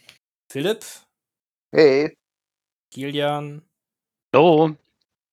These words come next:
Speaker 1: Und mit mir, Finn. Ähm, ja, es ist wieder ein bisschen Zeit vergangen seit des letzten Podcasts. Das tut uns immer ein bisschen leid. Aber ausnahmsweise waren wir in der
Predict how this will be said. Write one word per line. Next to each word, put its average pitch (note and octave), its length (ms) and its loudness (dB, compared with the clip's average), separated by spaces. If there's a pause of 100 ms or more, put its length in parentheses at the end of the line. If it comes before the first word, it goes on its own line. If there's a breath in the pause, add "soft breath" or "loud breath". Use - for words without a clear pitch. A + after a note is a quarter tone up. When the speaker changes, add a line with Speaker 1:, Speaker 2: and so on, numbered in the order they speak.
(140)
Speaker 1:
Und C3+ 380 -4
mit D3 160 -6
mir, C3+ 480 2
Finn. A2+ 460 -4 (840)
Ähm, A3+ 640 0
ja, A#3 480 2
es A#3+ 120 -2
ist E3+ 100 -6
wieder G3 140 2
ein F#3 100 4
bisschen F3+ 300 -2
Zeit G3 320 -4
vergangen A3 440 2
seit F#3+ 540 -2 (180)
des F3+ 140 -12
letzten F#3 340 -2
Podcasts. F#3+ 640 2
Das C#3+ 140 -6
tut D#3+ 200 -12
uns C#3+ 160 -4
immer D3+ 220 0
ein C3+ 200 -2
bisschen B2 440 -6
leid. C#3 480 0 (480 loud breath)
Aber G3 560 2
ausnahmsweise E3 840 2
waren D#3 300 2
wir E3 80 4
in D#3 140 0
der C#3+ 340 2